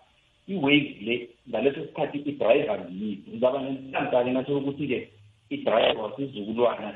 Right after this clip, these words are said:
esingasi strong khulu. Egadesi-ke, unfortunately, eh, la i-second wave, eh,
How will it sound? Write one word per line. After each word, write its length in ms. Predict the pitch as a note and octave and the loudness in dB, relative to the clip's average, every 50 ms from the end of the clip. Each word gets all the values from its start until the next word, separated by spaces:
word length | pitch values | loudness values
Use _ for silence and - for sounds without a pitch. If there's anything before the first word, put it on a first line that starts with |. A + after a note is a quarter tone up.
| - - | -12 -10
esingasi 640 | B2 B2 A#2+ - C#3+ B2+ G#2 G2 G2+ - A2+ A2 A2 - | -10 -8 -6 -4 -2 -2 -2 -2 -2 -4 -10 -12 -12 -14
strong 300 | - _ - G2+ G2+ G2+ G2+ G#2 | -20 _ -12 -10 -10 -10 -8 -8
khulu. 380 | G#2+ G#2 G2+ F#2+ F#2+ F#2 - - _ _ _ - - - - | -6 -6 -6 -4 -6 -8 -10 -12 _ _ _ -18 -14 -8 -4
Egadesi-ke, 760 | - E3 B2+ A2+ - B2+ D3 F#3 F3+ - - E3+ A#2+ G#2 F#2 - - - _ _ _ _ _ _ _ - C3+ | 0 2 2 2 2 2 2 2 2 -2 -8 -6 -6 -8 -8 -10 -14 -20 _ _ _ _ _ _ _ -8 -6
unfortunately, 920 | C3+ B2+ C3 D3+ D#3 - F3+ F3+ F3 D#3 C#3 - B2+ A#2+ A#2+ A2+ A2 - - | -6 -4 -4 -4 -4 -4 -2 0 4 4 4 2 0 -4 -6 -6 -6 -6 -2
eh, 420 | - C3+ B2 B2 A#2+ A#2 A2+ A2+ A2+ A2+ G#2+ G#2 - | 0 0 0 0 0 -2 -2 -4 -4 -6 -6 -4 0
la 320 | - C3+ D3+ D#3 D#3+ - E3 E3+ | 4 6 6 6 4 2 0 -4
i-second 320 | - F3+ D#3+ E3 E3+ D3 | -6 -8 -4 -4 -4 -2
wave, 320 | B2+ A2+ A#2+ B2 A#2 - - - _ _ _ _ _ _ _ _ _ _ _ _ _ _ - | -2 0 0 0 0 -2 -6 -14 _ _ _ _ _ _ _ _ _ _ _ _ _ _ 2
eh, 240 | C3+ C3+ C3+ - | 4 6 6 6